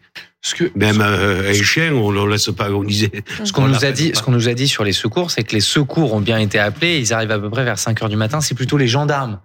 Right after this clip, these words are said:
Speaker 1: qui seront appelés uniquement par les secours et pas par, euh, par les gens
Speaker 3: Et
Speaker 1: autour,
Speaker 3: qui arriveraient
Speaker 1: autour de
Speaker 3: une heure et
Speaker 1: Kenji.
Speaker 3: demie après.
Speaker 1: Voilà. Mais les
Speaker 2: Ah, mais
Speaker 1: secours
Speaker 2: ils arrivent
Speaker 1: ont bien
Speaker 2: quand
Speaker 1: été
Speaker 2: ils veulent, de toute
Speaker 3: Mm.
Speaker 2: façon, les gendarmes, hein, et, et, et,
Speaker 1: Non, mais
Speaker 2: euh,
Speaker 1: qu'ils n'ont pas été appelés par, euh, ni la famille, ni les proches de Kenji Girac.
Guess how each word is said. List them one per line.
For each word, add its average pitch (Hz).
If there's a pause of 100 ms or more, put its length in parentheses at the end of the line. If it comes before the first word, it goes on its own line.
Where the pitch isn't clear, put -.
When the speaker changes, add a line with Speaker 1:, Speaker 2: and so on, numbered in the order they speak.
(320)
Speaker 1:
qui -
seront -
appelés 113
uniquement 131
par 113
les 110
secours 113
et 95
pas 117
par, 101
euh, 95 (140)
par 98
les 95
gens 117
Speaker 3:
Et 104
Speaker 1:
autour, 117
Speaker 3:
qui 226
arriveraient 208
Speaker 1:
autour 240
de 220
Speaker 3:
une 220
heure 226
et 220
Speaker 1:
Kenji. 214
Speaker 3:
demie 233
après. 208
Speaker 1:
Voilà. 104 (680)
Mais 113
les 101
Speaker 2:
Ah, 107
mais 98
Speaker 1:
secours -
Speaker 2:
ils -
arrivent 123
Speaker 1:
ont -
bien 110
Speaker 2:
quand 117
Speaker 1:
été 131
Speaker 2:
ils 156
veulent, 170
de 127
toute 110
Speaker 3:
Mm. 107
Speaker 2:
façon, 107
les 101
gendarmes, 101
hein, 170
et, -
et, 92
et, 90
Speaker 1:
Non, 107
mais 139
Speaker 2:
euh, 139
Speaker 1:
qu'ils 139
n'ont 139
pas 156
été 143
appelés 135
par, 120
euh, 107
ni 120
la 117
famille, 117
ni 131
les 110
proches 123
de 117
Kenji 104
Girac. 110